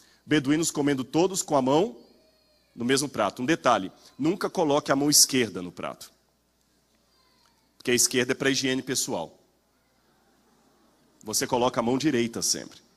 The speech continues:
Você quer ofender um muçulmano, estique a mão esquerda pra ele. É ofensivo. Por isso que em alguns regimes mais totalitários, como o do Talibã, por exemplo, quando um homem mor-, é, mata ou,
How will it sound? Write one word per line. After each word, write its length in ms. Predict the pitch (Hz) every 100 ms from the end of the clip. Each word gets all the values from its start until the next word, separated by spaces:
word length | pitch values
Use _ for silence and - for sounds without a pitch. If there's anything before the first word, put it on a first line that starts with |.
| _ _ _ _ _
Você 180 | - 120
quer 120 | 113
ofender 360 | 165 - 139 135
um 60 | 131
muçulmano, 600 | 123 131 110 147 170 - -
estique 300 | 113 - 147
a 40 | 139
mão 100 | 135
esquerda 340 | - 110 101
pra 180 | 101 85
ele. 100 | - _ _ _ _ _ _ _ _ _ _ _
É 60 | 110
ofensivo. 500 | 113 135 - 107 90 - - -
Por 180 | 165 160
isso 240 | 214 196
que 120 | 185
em 40 | 165
alguns 320 | 151 175 160
regimes 400 | 151 139 156 123
mais 180 | 139 135
totalitários, 760 | 143 139 123 107 131 139 120
como 140 | 131 131
o 20 |
do 80 | 113
Talibã, 520 | 131 127 107 143 151
por 160 | 117
exemplo, 480 | 104 98 143 139 95 - - - -
quando 280 | - 160 160
um 60 | 160
homem 180 | 160 135
mor-, 400 | 127 156 147 127
é, 300 | 120 110 107
mata 480 | 107 143 151 - 113
ou, 580 | 113 113 107 104 98